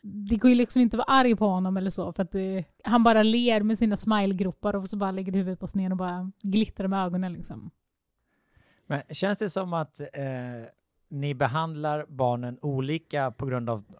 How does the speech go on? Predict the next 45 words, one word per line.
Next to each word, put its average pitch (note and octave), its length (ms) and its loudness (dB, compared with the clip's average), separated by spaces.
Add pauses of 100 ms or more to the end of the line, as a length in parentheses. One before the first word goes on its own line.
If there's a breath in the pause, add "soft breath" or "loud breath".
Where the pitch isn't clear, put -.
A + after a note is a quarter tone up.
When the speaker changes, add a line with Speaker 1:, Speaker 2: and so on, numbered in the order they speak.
Speaker 2:
på B2+ 180 -10
grund A#2+ 260 -8
av A2+ 80 -12
att A#2 140 -12
de A2+ 180 -8
är A2+ 240 -10
olika A2+ 720 -6
åldrar C#3+ 720 -4
eller C#3+ 180 -6
på B2+ 80 -10
grund B2 160 -8
av A#2+ 60 -8
att A2+ 60 -16
de A#2+ 100 -10
är A#2+ 60 -8
olika A#2 340 -8
kön? E3+ 720 -4
Eller B2+ 380 -8
ser D#3 300 -4
ni D3 120 -4
liksom, C3 320 -8
ser D#3 200 -4
du C#3+ 80 -4
någon D#3 300 -2
slags - 480 -8
så A2+ 100 -8
här, G#2+ 160 -6 (280)
det B2+ 80 -4
här C#3 260 2
får, C3+ 380 -6
eh, B2 200 -14
får A2+ 260 -6
Luna A2+ 220 -2
Bell B2 240 -2
göra G#2 280 -4
men G#2 140 -8
inte G#2 180 -12
Giggo G#2+ 420 -6
eller F#2+ 180 -8
tvärtom? F#2+ 600 -8
Eller? F#2 200 -2
Speaker 1:
Ja, A#3+ 380 4 (160)
alltså C4 260 0
olika C#4 580 4
åldrar B3 580 4